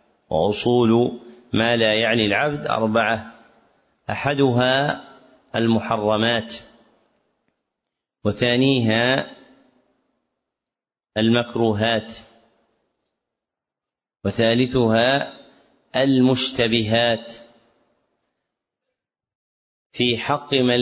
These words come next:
لا يتبينها، ورابعها فضول المباحات التي لا يحتاج العبد إليها،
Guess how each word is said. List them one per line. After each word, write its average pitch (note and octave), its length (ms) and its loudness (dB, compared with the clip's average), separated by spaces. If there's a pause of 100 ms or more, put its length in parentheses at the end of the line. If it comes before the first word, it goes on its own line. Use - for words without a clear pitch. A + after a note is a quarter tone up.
لا A#2+ 260 2
يتبينها، A2 1200 0 (2000)
ورابعها A#2 1120 2 (120)
فضول C3+ 680 2
المباحات A2 1080 2 (260)
التي G#2+ 480 0
لا A2+ 160 2
يحتاج A#2+ 500 -2
العبد G#2+ 420 0
إليها، A2 680 0